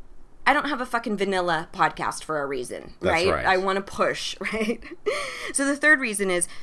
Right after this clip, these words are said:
Speaker 1: people who take care of themselves are inspiring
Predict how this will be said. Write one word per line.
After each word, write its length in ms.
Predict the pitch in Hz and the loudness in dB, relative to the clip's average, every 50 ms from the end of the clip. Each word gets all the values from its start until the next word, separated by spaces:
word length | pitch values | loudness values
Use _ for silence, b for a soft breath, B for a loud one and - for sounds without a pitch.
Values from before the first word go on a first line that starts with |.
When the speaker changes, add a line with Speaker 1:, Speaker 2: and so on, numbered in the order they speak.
| B B | B B
Speaker 1:
people 280 | - 349 339 381 381 | 0 2 2 2 2
who 120 | 381 339 285 | 2 2 2
take 280 | - 294 269 - - | 2 0 0 0 -4
care 420 | - - - - 262 269 294 330 349 | -6 -10 -4 0 4 6 6 6 6
of 140 | 320 226 196 | 4 2 0
themselves 840 | 185 175 170 160 - 143 131 123 143 202 294 339 - - - - - - - - - - - - - - - - - - - - - - - - - - - - | 0 0 0 0 0 0 0 0 0 0 0 -2 -2 -4 -6 -8 -10 -16 -16 -16 -16 -16 -18 -18 -20 -20 -20 -20 -20 -20 -20 -20 -20 -18 -16 -14 -14 -6 2 4
are 140 | 262 285 | 4 4
inspiring 840 | 277 - 285 277 269 - - - 330 415 480 - 147 - - - - | 4 2 -2 -2 -2 -4 -4 -2 -2 0 0 0 -2 -2 -4 -6 -8